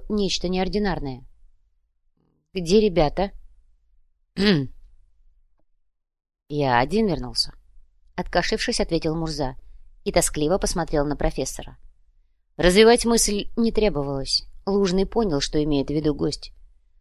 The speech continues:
Сжал кулак так, что вздулись вены под старческой кожей.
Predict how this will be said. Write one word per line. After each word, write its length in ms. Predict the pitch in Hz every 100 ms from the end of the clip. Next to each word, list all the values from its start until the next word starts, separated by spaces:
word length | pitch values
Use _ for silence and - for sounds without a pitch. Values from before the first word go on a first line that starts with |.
| _ -
Сжал 340 | 165 196 202
кулак 480 | - 202 202 202 -
так, 320 | 220 233 - - -
что 200 | - 190
вздулись 420 | 180 214 214 -
вены 240 | 214 160
под 140 | - 160
старческой 500 | - 160 160 - 196
кожей. 440 | - 160 131 131